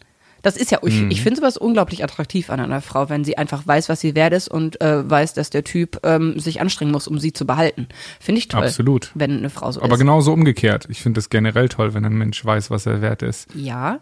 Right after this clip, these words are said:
Speaker 1: Und jetzt
Speaker 2: Finde
Speaker 1: stell dir
Speaker 2: ich
Speaker 1: vor, du hätt-,
Speaker 2: unfassbar sexy.
Speaker 1: ich hätte das ausgedrückt.
Speaker 2: Sexy.
Speaker 1: Du hättest das
Speaker 2: Ja.
Speaker 1: jetzt, du würdest denken, wow, ne, die ist so
Speaker 2: Mhm.
Speaker 1: toll. Aber bin
Speaker 2: Wobei
Speaker 1: ich
Speaker 2: du das
Speaker 1: nicht.
Speaker 2: ja tatsächlich auch, äh, leider Gottes, äh, perfektioniert hast. Äh,
Speaker 1: <laughs>
Speaker 2: und oft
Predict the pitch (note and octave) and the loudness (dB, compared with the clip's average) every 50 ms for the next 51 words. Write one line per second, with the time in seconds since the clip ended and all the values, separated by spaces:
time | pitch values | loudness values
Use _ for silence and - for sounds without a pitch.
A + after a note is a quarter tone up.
0 | _ _ - F3+ F#3 G#3 G#3 G3 E4 D4+ D#4 D#4 - - - C#4+ C#4+ C#4+ B3+ B3 | _ _ -4 -4 -4 -2 -2 -2 0 0 0 -2 -4 -4 -2 0 0 2 2 2
1 | A3+ C#4 C4 G#2+ - - A2+ G#2 - - A2 G2+ - - - G#2 G2 - - - | 2 2 2 0 -2 -4 -6 -6 -6 -6 -8 -8 -8 -10 -10 -10 -8 -4 -2 -4
2 | - - C4+ B3+ - D#4 C#4 A#3+ B3 B3 - - - A3 - - - - G2+ F#2+ | -2 -2 -4 -4 -2 -2 -2 -2 -2 -4 -4 -4 -2 -2 -2 -2 -4 -2 0 2
3 | G2 F#2+ G2+ - - - - - G2+ G2+ _ _ _ - F#3+ G3+ G#3+ A3 G#3+ A3+ | 2 2 2 0 -2 -6 -6 -6 -6 -8 _ _ _ -8 -4 -2 -2 -2 -2 -4
4 | - - A3+ A3+ A3 - A3+ G#3+ G#3 - - - G#3 G3+ G3+ A3 G#3+ A3 - - | -6 -4 -4 -2 0 2 2 2 2 0 -4 -6 -4 -2 0 0 -2 -2 -2 -2
5 | G#3+ G#3 - - F#3 F#3 E3 D3+ D3 D3 C3+ - - - - D#3+ _ _ _ - | -2 -2 -2 -4 -6 -4 -2 -2 0 0 -2 -2 -4 -8 -12 -18 _ _ _ -10
6 | F3+ F#3 G3 G3+ F#3+ - D#3+ - C#3 C3+ - - - - - _ _ - B2+ A#2+ | -8 -6 -6 -6 -6 -6 -6 -6 -6 -8 -10 -12 -12 -14 -14 _ _ -2 0 2
7 | C3+ F#3+ A#3+ - - - _ _ - - - F#3 F3 G3 F3+ - - - A#2+ A#2+ | 4 2 2 0 -4 -18 _ _ -14 -6 -4 -2 -2 -2 0 0 2 2 4 4
8 | B2 A2+ A#2+ C3 C#3 - - C#3 C3 B2+ - B2+ A#2+ C3 C3 B2 - B2+ A#2+ - | 4 4 2 0 0 0 0 0 0 2 0 0 0 0 -2 -2 -2 -4 -4 -4
9 | - - - A2+ A2+ A#2 A2+ - - - G#2+ G#2+ G#2+ G#2 G#2 G#2 A2 A#2+ B2 B2 | -6 -6 -4 -2 -2 -2 -2 -4 -4 0 0 2 2 2 2 2 2 2 2 2
10 | A2+ A#2+ A#2+ A#2+ C#3+ B2+ - - - - - A#2 A2+ A2+ A2+ A2+ A2+ A2+ - C3 | 2 2 0 0 0 -2 -4 -6 -8 -4 0 2 4 4 4 2 0 0 0 0
11 | C3 B2 C#3+ B2+ - - C3+ C3+ C#3+ C#3+ - - - G#2 G2+ - - - A2 G#2+ | 0 2 0 -2 -2 0 0 2 2 2 2 0 -4 -6 -6 -6 -4 -2 0 0
12 | A2 A#2 D#3 - A#2 A#2 A2+ - - - C#3+ D3 - - - | 0 0 0 0 0 0 0 -2 0 0 0 0 0 -6 -16